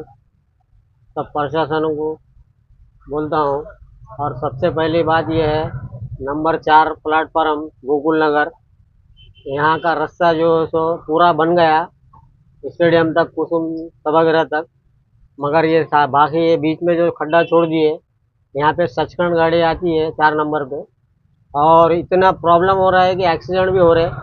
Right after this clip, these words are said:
और गाड़ियाँ बस्ट भी हो जा रहे, टायरा भी फूट जा रहे, और लोगों को बहुत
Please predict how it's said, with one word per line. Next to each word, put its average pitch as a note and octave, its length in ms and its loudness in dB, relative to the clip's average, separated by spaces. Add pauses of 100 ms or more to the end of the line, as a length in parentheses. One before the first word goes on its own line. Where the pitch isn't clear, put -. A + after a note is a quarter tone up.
(440)
और D#3 180 2
गाड़ियाँ D#3+ 380 4
बस्ट D#3 300 -2
भी G3+ 60 4
हो F#3 160 6
जा F3 120 6
रहे, D#3 160 -2
टायरा E3 280 0
भी F#3 120 0
फूट E3 200 -2
जा E3 140 4
रहे, D3 160 -6 (540)
और D#3 180 4
लोगों E3+ 260 4
को F#3+ 80 0
बहुत E3+ 220 2